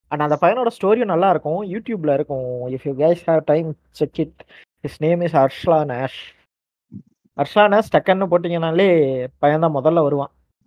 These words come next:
சரி, okay, let's move to the next question. Is there any hope that D C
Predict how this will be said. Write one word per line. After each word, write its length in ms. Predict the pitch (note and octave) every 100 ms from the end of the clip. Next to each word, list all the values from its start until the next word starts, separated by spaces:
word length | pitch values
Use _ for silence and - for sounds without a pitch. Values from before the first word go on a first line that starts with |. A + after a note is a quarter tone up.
| _ _ -
சரி, 160 | D3 C#3
okay, 260 | C#3 C#3+ C#3
let's 240 | C3+ C3+ -
move 240 | E3+ D#3 E3+
to 120 | D3+
the 100 | C#3+ C3
next 260 | C3+ - -
question. 400 | C#3+ - - C#3+ G3+ - _ _ _ _ -
Is 100 | E3
there 240 | D#3+ G#3+ G3
any 280 | F#3 A#3+ C4 G3+
hope 380 | - F#3+ A3+ A3 D3
that 160 | F#3 E3+ C3+
D 180 | E3+ F3+
C 240 | _ G#3